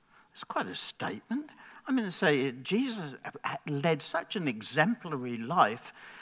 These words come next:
but when Paul is preaching, uh, in Corinth, he, he wanted to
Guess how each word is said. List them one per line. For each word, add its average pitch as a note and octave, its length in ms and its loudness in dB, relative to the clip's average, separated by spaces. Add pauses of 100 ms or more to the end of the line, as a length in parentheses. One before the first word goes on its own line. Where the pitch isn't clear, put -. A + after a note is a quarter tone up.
(280)
but D3 160 4
when E3 240 2
Paul D4 340 2
is D3+ 140 0
preaching, E3+ 680 0 (440)
uh, D#3+ 400 10 (240)
in F3+ 340 0
Corinth, F3+ 800 2
he, F3 580 -2 (200)
he A3 220 0
wanted G#3+ 640 6
to F#3+ 140 2